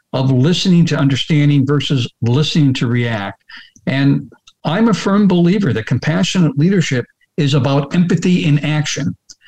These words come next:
A lot of people will say, "I feel sorry for this person," and they do nothing. But the kind of leadership that I am really proposing is leadership that has action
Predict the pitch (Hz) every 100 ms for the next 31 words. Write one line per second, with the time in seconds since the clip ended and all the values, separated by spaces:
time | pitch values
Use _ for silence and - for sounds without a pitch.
0 | - _ _ - 120 165 233 190 202 185
1 | 156 160 - 160 143 135 214 180 - -
2 | 170 185 175 165 175 - 190 - 180 151
3 | 147 135 160 143 160 165 120 101 _ _
4 | _ _ - 131 165 190 247 269 165 147
5 | 214 208 - 113 123 135 156 185 143 127
6 | 127 190 175 143 - 117 - 190 226 160
7 | 127 120 143 123 120 180 240 180 147 -
8 | 135 139 120 151 139 - 160 196 - 143
9 | 120